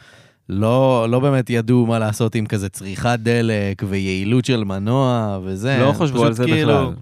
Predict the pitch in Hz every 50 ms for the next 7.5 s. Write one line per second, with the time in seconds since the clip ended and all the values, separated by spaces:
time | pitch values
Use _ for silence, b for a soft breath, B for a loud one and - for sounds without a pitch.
0 | - - - 113 117 117 113 107 104 - 120 110 104 - 139 147 139 131 143 139
1 | 123 - - 123 110 101 - 117 110 120 123 120 107 104 113 104 104 104 - -
2 | 107 104 98 - 104 101 101 101 101 104 95 104 104 110 113 113 113 113 113 110
3 | 107 107 104 104 104 107 104 - - 143 127 156 160 180 175 147 143 135 127 104
4 | 117 131 117 113 104 - - - - - 143 135 113 90 139 127 127 127 127 117
5 | 117 120 127 127 123 123 120 139 139 127 101 107 95 95 - 135 117 92 85 90
6 | 98 - 123 101 80 78 - - - 110 101 95 80 - - _ b b b b
7 | b b b b - 120 117 117 113